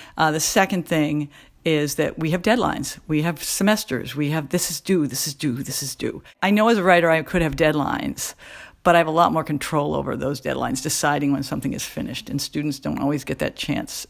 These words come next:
And I, I try to both instill that and give them some practice to see the value of that. But those are definitely structural things that get in the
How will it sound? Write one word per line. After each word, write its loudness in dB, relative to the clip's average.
And 2
I, -4
I 0
try 2
to -2
both 4
instill 2
that 6
and 2
give 0
them -4
some -6
practice 0
to -8
see -2
the -6
value -4
of -10
that. -8
But -12
those -2
are -2
definitely -6
structural -2
things -6
that -8
get -12
in -6
the -6